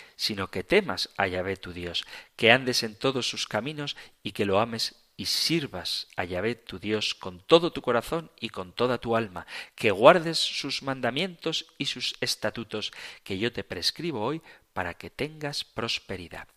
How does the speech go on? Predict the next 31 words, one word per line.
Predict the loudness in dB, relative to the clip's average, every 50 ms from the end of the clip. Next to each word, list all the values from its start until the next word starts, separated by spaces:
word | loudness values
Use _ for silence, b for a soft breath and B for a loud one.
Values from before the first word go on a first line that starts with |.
| -6 -4
El | -4 -4 -2 -2
temor | -2 2 2 2 2 2
de | 0 -2
Dios | -2 -4 -6 -6 -6 -6 -6 B B B B B B _
es | -2 0 2
definido | 2 2 2 0 -4 -4 -4 -4 -4 -4 -6 -6 -6 _
por | -14 -12 -10
la | -8
Sagrada | -6 -6 -4 -2 0 0 0
Escritura | 0 -2 -6 -8 -6 -4 -4 -2 -4 -4 B B B B B B B
en | -14 -12 -10
el | -10 -8 -8 -6
libro | -6 -4 -4 -4
de | -4 -4
los | -4 -4 -4 -6
Proverbios, | -4 -4 -2 0 4 6 6 6 6 2 -2 -4 -4 -4 -6 -6
en | -8
el | -12 -10
capítulo | -10 -8 -8 -8 -8 -6 -6 -4 -4 -6 -6 _
ocho, | 0 0 0 0 -4 -6 -6 -8 -12 _ _ -12
versículo | -10 -10 -8 -8 -8 -8 -8 -8 -8 -8 -6
trece, | -4 -4 -4 -4 -4 -6 -8 -8 -8 -8 _
así: | -4 -4 -2 -4 -4 -8 -14 B B B B B B B B
"El | -6 -6 -2
temor | -2 0 2 2 2 2
de | 0 -2 -2
Yahvé | -2 0 0 0 0 0
es | -2 -2 -2 -2 -4 B B B B B B _ _ 10
aborrecer | 12 12 12 10 8 4 0 0 -2 -6 -8 -4 -2 -2 -2 -2 -4 -10 _ _ _
el | -2 -2 -2 -2
mal, | 0 0 0 0 0 -6 -10 -14